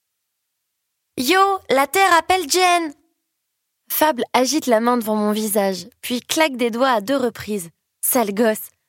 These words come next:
J'aimerais pouvoir la gifler, mais je suis trop occupée à agripper mes genoux. Mes phalanges sont blanches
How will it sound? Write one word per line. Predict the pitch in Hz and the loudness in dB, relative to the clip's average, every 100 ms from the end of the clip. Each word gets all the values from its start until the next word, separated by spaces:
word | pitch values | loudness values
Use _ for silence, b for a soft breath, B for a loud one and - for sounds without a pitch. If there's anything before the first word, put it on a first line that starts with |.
| _ _ _ - | _ _ _ -2
J'aimerais | 320 320 311 | 0 2 0
pouvoir | - 262 254 | -2 0 2
la | 226 | 2
gifler, | 220 233 - 214 190 _ _ _ | -2 -4 -6 -8 -8 _ _ _
mais | 240 277 | 0 0
je | 285 | 0
suis | 302 | -4
trop | - 330 294 | -2 -2 -2
occupée | 294 277 233 302 | -4 -4 0 2
à | 240 | 2
agripper | 214 233 220 214 | 0 -4 -2 -2
mes | 208 | -2
genoux. | 190 190 180 _ _ _ _ _ _ - | -2 -6 -8 _ _ _ _ _ _ -4
Mes | 226 | -2
phalanges | 220 247 240 240 - | 0 0 0 0 -2
sont | 254 | -2
blanches | 226 226 254 302 - | -2 0 -2 -2 -8